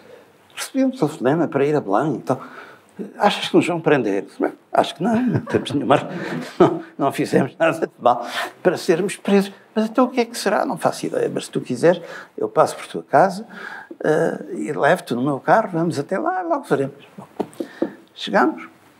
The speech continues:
Quem é que estava na sala de espera?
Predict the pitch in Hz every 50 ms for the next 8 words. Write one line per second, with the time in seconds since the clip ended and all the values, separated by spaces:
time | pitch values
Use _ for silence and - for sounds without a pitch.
0 | _ _ - - - - - - - - - - - - 254 285 269 226 - -
1 | - - 147 151 139 135 135 - 127 - - - - 139 135 - - - - -
2 | - - -